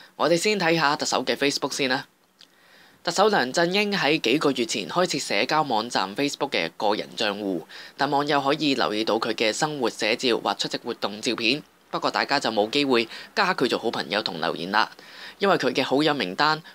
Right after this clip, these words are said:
主要以名人同埋政要官員為主。據一週刊指，上個禮拜四，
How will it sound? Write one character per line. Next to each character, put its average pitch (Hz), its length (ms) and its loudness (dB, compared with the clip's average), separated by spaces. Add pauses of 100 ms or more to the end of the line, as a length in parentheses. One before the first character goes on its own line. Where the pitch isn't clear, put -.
主 131 120 -4
要 170 240 4
以 127 220 0
名 117 260 -4
人 87 160 -2
同 107 120 -6
埋 87 140 -2
政 131 240 -4
要 135 160 0
官 190 300 2
員 123 220 -4
為 67 120 -6
主。 104 140 -4 (1160)
據 170 140 4
一 180 60 4
週 190 200 4
刊 143 220 2
指， 143 300 2 (120)
上 147 260 -2
個 151 100 2
禮 147 100 4
拜 139 200 2
四， 143 140 0